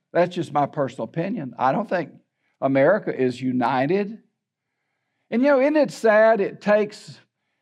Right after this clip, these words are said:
an attack or the Twin Towers to go down and thousands of people die to have just a moment of unity, just a moment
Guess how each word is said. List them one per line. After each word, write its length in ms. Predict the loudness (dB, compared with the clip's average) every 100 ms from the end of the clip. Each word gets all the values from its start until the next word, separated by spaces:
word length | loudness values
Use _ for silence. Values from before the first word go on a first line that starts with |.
| _
an 160 | 0 2
attack 640 | 2 2 4 4 2 0
or 120 | -2
the 120 | -2 -4
Twin 360 | -2 0 0
Towers 600 | 0 2 4 4 2 -2
to 80 | -2
go 200 | 2 2
down 440 | 4 4 4 2
and 140 | -2 0
thousands 440 | 2 4 2 -4
of 80 | -4
people 340 | -2 -2 -4
die 540 | 0 4 4 4 0 -6 _ _ _ -2
to 180 | -2 -2
have 380 | 0 0 0
just 300 | 0 0 0 0
a 100 | 0
moment 920 | 0 4 4 4 2 0 -4 -10 -20 _ _ _ _ _ _ _ _ -2
of 240 | 0 0
unity, 720 | 0 0 2 0 -2 -8 -6
just 340 | 0 0 2 0
a 100 | -2
moment 800 | 0 2 4 4 0 -4 -8